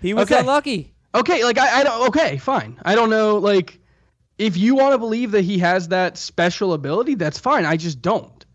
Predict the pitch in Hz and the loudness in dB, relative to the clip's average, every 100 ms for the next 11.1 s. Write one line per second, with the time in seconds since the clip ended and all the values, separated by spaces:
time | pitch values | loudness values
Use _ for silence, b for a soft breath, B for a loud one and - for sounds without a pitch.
0 | _ _ 156 175 202 226 208 214 156 135 | _ _ -2 2 2 2 2 0 0 -2
1 | 202 165 190 220 190 180 - 165 170 165 | -2 -2 -2 0 0 0 -2 -2 -2 -2
2 | 147 151 175 170 151 147 165 156 139 - | -4 -2 -2 -2 -4 -2 -2 -2 -4 -6
3 | 151 147 - 180 214 127 117 135 _ _ | -4 -6 -6 -6 -6 -8 -14 -16 _ _
4 | _ _ _ 185 269 175 175 180 180 180 | _ _ _ 0 2 2 2 2 0 0
5 | 226 - 220 262 262 220 b b b _ | -2 -4 -4 0 0 0 b b b _
6 | 165 170 160 180 214 - 233 240 175 - | -4 -2 0 0 -2 -2 -2 -2 -4 -4
7 | 143 147 - _ _ _ _ _ _ - | -4 -4 -6 _ _ _ _ _ _ -4
8 | 170 196 202 196 190 175 143 156 175 170 | -2 0 0 0 -2 -4 -2 0 0 0
9 | 127 170 175 160 131 139 233 - 143 - | -2 -2 -2 -2 -4 -2 -2 -4 -8 -6
10 | 156 175 208 262 262 - 403 480 440 214 | -6 -4 -2 -4 -6 -2 -2 0 -2 -4